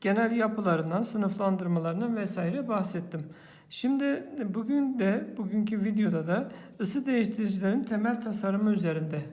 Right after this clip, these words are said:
konuşacağız. Bir hatırlatma olarak dedik ki ısı değiştiricileri birbirine karışmayan iki akışkanlığın,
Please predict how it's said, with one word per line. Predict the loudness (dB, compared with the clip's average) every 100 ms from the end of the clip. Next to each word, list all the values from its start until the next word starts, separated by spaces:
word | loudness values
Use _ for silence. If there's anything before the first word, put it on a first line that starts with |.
| -8
konuşacağız. | -4 -4 -4 -4 -2 -2 -6 -14 -18 -20 -20 -6 0
Bir | 0
hatırlatma | 0 -2 -2 -2 0 0
olarak | 2 2 2 0
dedik | -2 -4 -4
ki | 0 0
ısı | 0 -2
değiştiricileri | 0 0 -2 -2 -2 -2 -2 -2 -4 0
birbirine | 0 2 0 0 -2
karışmayan | -2 -2 -2 -2 -2 -2
iki | -4 -2
akışkanlığın, | -2 -2 -6 -6 -2 -2 -2 -2